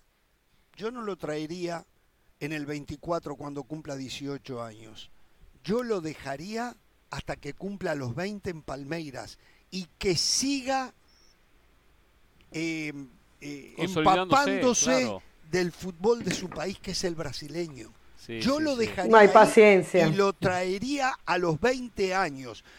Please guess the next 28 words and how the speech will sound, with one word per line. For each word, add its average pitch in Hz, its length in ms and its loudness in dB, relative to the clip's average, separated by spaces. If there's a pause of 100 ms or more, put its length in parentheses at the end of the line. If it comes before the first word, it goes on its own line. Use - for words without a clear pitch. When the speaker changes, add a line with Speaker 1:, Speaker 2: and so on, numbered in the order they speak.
Speaker 1:
Los, 175 420 -2
esto 277 320 -2
es 269 60 2
lo 240 100 0
que 175 100 -6
está 240 160 -2
pasando 262 460 -4
con 170 160 -6
el 156 60 -6
futbolista 156 560 -8
sudamericano 143 680 -10
muchas 151 340 -8
veces, 127 400 -12 (260)
que 170 140 -2
se 160 180 -2
pierden 247 600 -2
en 175 60 -6
el 165 120 -10
camino 254 500 -8 (320)
porque 175 440 -4
en 196 100 -6
ese 226 340 0
deseo 185 600 -2
y 175 40 -8
desesperación 175 1300 -4 (440)
se 185 180 0
los 170 240 -2
llevan 220 500 -6